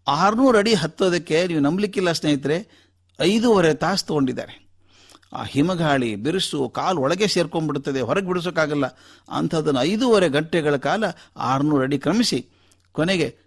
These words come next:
ಸಾವಿರದ ಒಂಬೈನೂರ ಐವತ್ಮೂರನೇ ಮೇ ತಿಂಗಳಲ್ಲಿ ಇಪ್ಪತ್ತೊಂಬತ್ತನೇ ತಾರೀಕು ಬೆಳಗ್ಗೆ ಹನ್ನೊಂದು ಮೂವತ್ತಕ್ಕೆ ಪ್ರಪಂಚದ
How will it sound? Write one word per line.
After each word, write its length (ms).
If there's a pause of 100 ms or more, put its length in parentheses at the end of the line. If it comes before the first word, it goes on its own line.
ಸಾವಿರದ 460
ಒಂಬೈನೂರ 560
ಐವತ್ಮೂರನೇ 920
ಮೇ 340
ತಿಂಗಳಲ್ಲಿ 640 (380)
ಇಪ್ಪತ್ತೊಂಬತ್ತನೇ 760
ತಾರೀಕು 520 (320)
ಬೆಳಗ್ಗೆ 320
ಹನ್ನೊಂದು 480
ಮೂವತ್ತಕ್ಕೆ 720 (520)
ಪ್ರಪಂಚದ 760